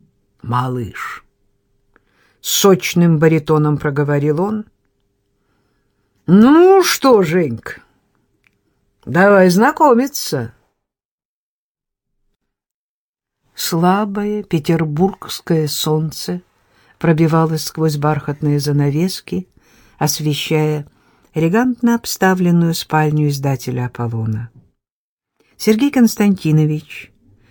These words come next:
сидя в кровати, рассеянно листал томик стихов француза Маларме,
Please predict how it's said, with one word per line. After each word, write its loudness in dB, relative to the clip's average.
сидя 2
в -16
кровати, 0
рассеянно 2
листал -2
томик 0
стихов -4
француза -4
Маларме, 2